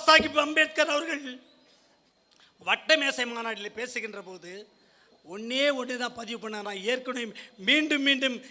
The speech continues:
இங்கே பதிவு செய்கிறேன், ஒண்ணே ஒண்ணு தான் சொன்னாரு, "எல்லா மக்களுக்கும் யார் வேலை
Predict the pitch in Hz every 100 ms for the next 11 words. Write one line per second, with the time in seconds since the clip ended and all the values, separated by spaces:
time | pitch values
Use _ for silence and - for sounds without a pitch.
0 | - 226 240 226 226 262 - 226 202 196
1 | 185 208 240 254 226 214 214 202 196 190
2 | 220 226 - _ _ _ _ _ 151 165
3 | 190 220 233 240 233 - 233 233 247 233
4 | 233 - - - 165 190 233 247 214 180
5 | 226 240 240